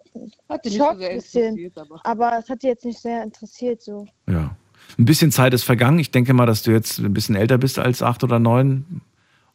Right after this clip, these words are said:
Speaker 3: Und
Speaker 2: Ja, zehn Jahre vergangen.
Speaker 3: <laughs> Zehn Jahre sind vergangen, okay. Ähm, wie, wie ist es jetzt? Hat, hat sie dann relativ schnell wieder neues Glück gefunden, eine neue Liebe oder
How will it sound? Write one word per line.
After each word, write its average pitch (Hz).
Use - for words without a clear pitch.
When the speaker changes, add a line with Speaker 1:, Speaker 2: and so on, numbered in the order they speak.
Speaker 3:
Und 113
Speaker 2:
Ja, 247
zehn -
Jahre -
vergangen. 240
Speaker 3:
<laughs> -
Zehn -
Jahre 104
sind 98
vergangen, 107
okay. -
Ähm, 151
wie, 143
wie 175
ist 190
es 202
jetzt? -
Hat, 151
hat 135
sie 170
dann 139
relativ 127
schnell 135
wieder 123
neues 131
Glück 160
gefunden, 156
eine 139
neue 127
Liebe 127
oder 107